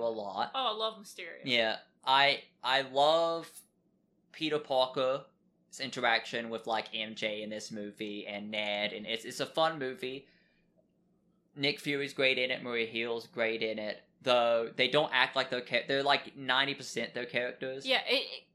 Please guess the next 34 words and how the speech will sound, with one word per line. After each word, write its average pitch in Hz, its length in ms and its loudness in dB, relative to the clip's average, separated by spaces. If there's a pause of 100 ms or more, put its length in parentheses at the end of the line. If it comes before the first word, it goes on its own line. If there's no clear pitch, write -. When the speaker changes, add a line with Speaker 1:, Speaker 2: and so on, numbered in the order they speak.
(160)
Speaker 2:
there 294 160 4
were 330 100 -4
small 339 600 -2
things 247 340 -4
that 214 180 -4
once 254 260 -10
you 247 120 -8
know 220 220 -4
the 208 80 -8
twist 208 540 -8
that 196 100 -6
he's 208 320 -12
not 202 220 -6
Nick 202 180 -8
Fury, 202 380 -10
you're 196 200 -8
Speaker 1:
Yeah. 214 60 -4
Speaker 2:
like, 175 280 -6 (280)
"Oh." 190 640 -8
Speaker 1:
Yeah. - 220 -12
Speaker 2:
Like 214 280 -2
when 214 320 -2
Maria 214 380 -2
Hill 208 500 -4
Speaker 1:
Calls 117 220 -2
him 110 60 -6
Speaker 2:
calls 220 280 2
Speaker 1:
Nick. - 20 -14
Speaker 2:
him 196 260 -6
Nick, 196 360 -6
Speaker 1:
Yeah. 208 100 -6
Speaker 2:
and 208 100 -4
you're 208 100 -4
like, 185 220 -4